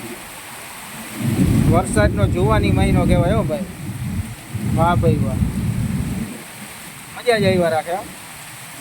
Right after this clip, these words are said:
અટાણે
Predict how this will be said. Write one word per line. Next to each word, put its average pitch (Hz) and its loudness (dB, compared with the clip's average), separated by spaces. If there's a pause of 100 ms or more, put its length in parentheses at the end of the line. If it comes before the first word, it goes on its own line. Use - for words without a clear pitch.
(3750)
અટાણે 196 -2